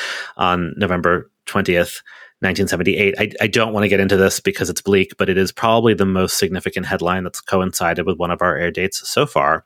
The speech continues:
So it does feel important to at least read it. Guyana official reports three hundred dead at religious sect's jungle temple. So if you know, you know, and let's move on.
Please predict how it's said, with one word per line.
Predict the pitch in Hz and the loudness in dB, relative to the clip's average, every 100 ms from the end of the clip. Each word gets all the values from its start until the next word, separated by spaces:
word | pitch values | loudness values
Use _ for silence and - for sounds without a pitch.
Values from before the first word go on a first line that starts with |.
| - | -12
So | - 92 | -8 -6
it | |
does | 87 87 | -4 -4
feel | - 92 | -2 -4
important | 92 87 82 85 - - - - _ - | -2 -6 -6 -8 -12 -18 -18 -20 _ -6
to | 95 | -4
at | 85 | -2
least | 101 87 | -2 -4
read | 85 90 | -6 -6
it. | 82 87 - _ - - _ _ _ _ _ _ _ | -6 -8 -10 _ -20 -20 _ _ _ _ _ _ _
Guyana | 131 120 147 165 | -2 0 2 2
official | 135 135 - 120 | 2 2 2 2
reports | 113 - 117 104 | 2 2 0 0
three | - 117 | 0 0
hundred | 117 120 117 | 0 0 0
dead | 95 92 92 95 _ - | 2 0 0 -6 _ -4
at | 98 90 | -2 -2
religious | 101 95 90 101 | 0 0 0 -2
sect's | - - 95 - - - _ | -4 -4 -4 -4 -8 -10 _
jungle | - 95 95 95 | -4 -2 -2 -4
temple. | 90 80 69 82 _ _ _ _ - _ _ _ | -6 -8 -10 -12 _ _ _ _ -20 _ _ _
So | - 90 92 - | -12 -10 -10 -10
if | - - - | -18 -12 -4
you | |
know, | 107 127 147 | 0 2 2
you | 131 | 2
know, | 170 214 214 | 4 4 4
and | - 120 120 | 2 0 2
let's | 101 - | 0 0
move | 107 87 | -4 -4
on. | 73 - | -6 -14